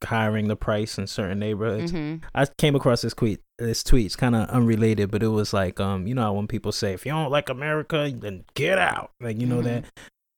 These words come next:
Speaker 1: You know, you know, it costs twenty-three hundred dollars to renounce your citizenship.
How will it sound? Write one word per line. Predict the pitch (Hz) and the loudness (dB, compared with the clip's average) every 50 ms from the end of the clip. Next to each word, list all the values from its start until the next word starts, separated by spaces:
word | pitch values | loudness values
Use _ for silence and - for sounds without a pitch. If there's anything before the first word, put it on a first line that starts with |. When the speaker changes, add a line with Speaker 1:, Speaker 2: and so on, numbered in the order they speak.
| - | 0
Speaker 1:
You | - 233 | 2 4
know, | 233 240 240 226 - | 6 6 6 6 4
you | 165 185 | 4 4
know, | 214 240 214 180 | 4 4 2 0
it | - - 160 - | -2 -4 -6 -2
costs | - 175 151 147 - - | 2 2 4 4 2 0
twenty-three | - 165 160 160 151 - - 160 156 | 0 0 2 2 0 -2 0 0 2
hundred | 147 151 147 147 139 | 2 2 2 0 0
dollars | 123 123 131 139 139 135 - | 0 0 0 2 0 0 0
to | - 131 | 0 0
renounce | 123 120 120 120 127 127 - | 2 2 2 2 0 0 0
your | 127 113 | -2 -2
citizenship. | - - 123 135 - - 139 127 - 151 151 - - | 0 0 -2 -2 0 -2 -4 0 2 0 0 0 -2